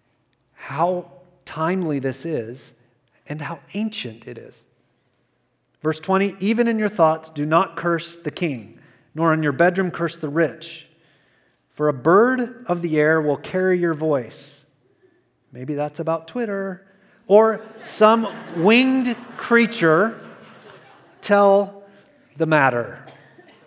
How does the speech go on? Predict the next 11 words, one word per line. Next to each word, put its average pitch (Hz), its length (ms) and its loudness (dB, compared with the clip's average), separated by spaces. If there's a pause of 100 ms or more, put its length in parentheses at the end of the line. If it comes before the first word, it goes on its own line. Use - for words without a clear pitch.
(2250)
Friends, 190 440 2
since 233 640 -2
even 196 340 0
a 190 60 2
little 180 300 2
folly 160 480 2
can 156 260 -8
be 131 160 -4
disastrous, 123 1300 -4 (1700)
use 127 800 -8 (340)
wisdom 113 540 -14